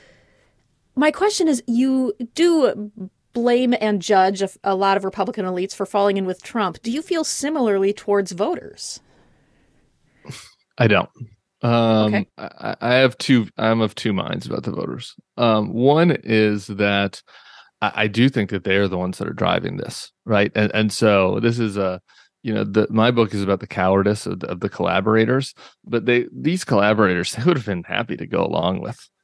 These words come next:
Speaker 2: <laughs> to, to name check Charlie Baker again,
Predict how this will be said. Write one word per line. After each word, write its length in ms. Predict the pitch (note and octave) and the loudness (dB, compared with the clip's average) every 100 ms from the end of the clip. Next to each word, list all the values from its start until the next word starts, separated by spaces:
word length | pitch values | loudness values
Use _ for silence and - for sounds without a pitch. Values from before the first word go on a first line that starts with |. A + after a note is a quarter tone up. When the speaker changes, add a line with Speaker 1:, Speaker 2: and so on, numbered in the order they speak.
| - | -12
Speaker 2:
<laughs> 80 | - - - - _ | -10 -10 -12 -16 _
to, 180 | - G#2 - - | -8 -8 -8 -8
to 160 | G#2 G2 - - A#2 | -6 -6 -10 -14 -6
name 220 | A#2 G#2 | -2 -2
check 160 | - G2+ | -2 -2
Charlie 260 | - G#2 G#2+ | 0 2 4
Baker 340 | A2+ A2 A2 | 2 0 0
again, 360 | F#2+ A2+ G2 | 0 -2 -2